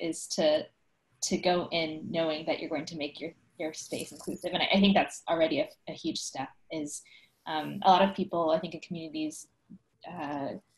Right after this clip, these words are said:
they might not expect that their needs are, like, going to be met, but I think just knowing that going in, um, and, and, and, um, planning for that from the outset is really, really important. So, so keeping that in mind as you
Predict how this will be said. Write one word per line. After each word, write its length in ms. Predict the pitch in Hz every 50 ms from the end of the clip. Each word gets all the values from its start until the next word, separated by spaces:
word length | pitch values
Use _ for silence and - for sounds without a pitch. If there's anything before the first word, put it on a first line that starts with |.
| _ _ _ _ _ _ _ -
they 80 | 185
might 280 | 170 151 156 170 - -
not 220 | 185 170 160 170
expect 800 | 170 - - - - - - - 143 135 135 - - - - -
that 240 | 190 170 151 - - -
their 240 | 175 170 165 160 147
needs 600 | 143 151 160 151 156 156 165 175 190 - - - - _ -
are, 160 | 165 156 156
like, 280 | 151 139 135 - - _
going 240 | - 165 156 156 170
to 120 | - 175 156
be 520 | - 156 151 147 151 147 147 147 143 - _
met, 240 | 160 156 165 180 - - - _
but 140 | 185 196 - -
I 60 | 196
think 220 | - 190 175 180 - _
just 220 | - 175 - - -
knowing 640 | 170 175 175 175 180 185 185 180 170 170 170 165 - - -
that 220 | 170 156 139 -
going 260 | - 170 160 160 160 147
in, 300 | - 147 151 156 151 151 _ _ _ _ _ _ _ _ _ _ 160
um, 140 | 156 151 151
and, 180 | 151 170 - _ _
and, 180 | 175 165 156
and, 220 | - - 156 156 147
um, 400 | 151 151 147 165 165 - - - -
planning 400 | - - - 175 175 160 151 147 -
for 140 | - 160 -
that 200 | 139 147 - - -
from 80 | 180
the 60 | 165 147
outset 420 | 151 151 - - - - - -
is 160 | - 175 165 170
really, 220 | 165 156 151 165
really 140 | 156 139 107
important. 420 | 185 196 - - - - - 190
So, 160 | - 180 160 - -
so 240 | - - - 175
keeping 400 | - - 220 202 196 196 196 185
that 160 | 170 156 151 151
in 100 | 143 143
mind 200 | 139 143 143 -
as 240 | - 151 156 156 -
you 220 | - 135 139 143